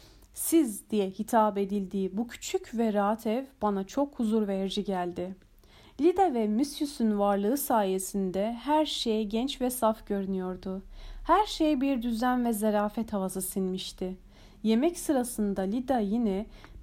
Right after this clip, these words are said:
Belokorov'la yerel yönetim, Balagin, okul kütüphaneleri konularını konuştu. Canlı, samimi ve inanmış bir kızdı.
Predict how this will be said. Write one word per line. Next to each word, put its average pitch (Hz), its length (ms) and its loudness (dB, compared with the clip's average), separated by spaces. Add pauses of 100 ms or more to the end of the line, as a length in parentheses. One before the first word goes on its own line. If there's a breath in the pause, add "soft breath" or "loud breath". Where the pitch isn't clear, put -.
Belokorov'la 226 960 2
yerel 240 420 2
yönetim, 214 600 -2 (420 loud breath)
Balagin, 220 600 0 (100)
okul 294 340 -2
kütüphaneleri 214 720 0
konularını 196 520 0
konuştu. 185 580 -6 (680 soft breath)
Canlı, 208 580 2
samimi 202 800 -2
ve 254 120 2
inanmış 226 560 0
bir 202 180 0
kızdı. 190 480 -4